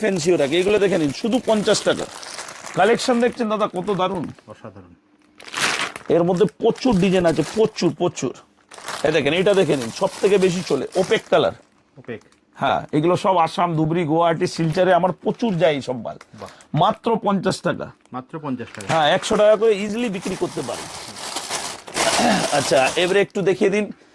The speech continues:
Speaker 1: এই সাইডের আইটেমগুলো। এই দেখেন কত সুন্দর কালেকশন। দেখেন, আঠারো টাকা, পনেরো টাকা, ষোলো টাকা জোড়া। দেখছেন আইটেমগুলো?
Speaker 2: হুম।
Speaker 1: এই দেখেন, এটা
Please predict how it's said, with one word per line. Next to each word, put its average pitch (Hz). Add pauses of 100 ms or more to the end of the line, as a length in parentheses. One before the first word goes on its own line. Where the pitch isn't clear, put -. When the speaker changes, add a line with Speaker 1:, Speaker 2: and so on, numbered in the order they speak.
(200)
Speaker 1:
এই 190
সাইডের 202
আইটেমগুলো। 175 (240)
এই 175
দেখেন 113 (800)
কত 143 (140)
সুন্দর 196
কালেকশন। 160 (100)
দেখেন, 196 (1200)
আঠারো 139
টাকা, 143 (140)
পনেরো 147
টাকা, 151 (480)
ষোলো 151
টাকা 156 (120)
জোড়া। 120 (800)
দেখছেন 226
আইটেমগুলো? 196 (180)
Speaker 2:
হুম। 113 (480)
Speaker 1:
এই 147
দেখেন, 123 (580)
এটা 151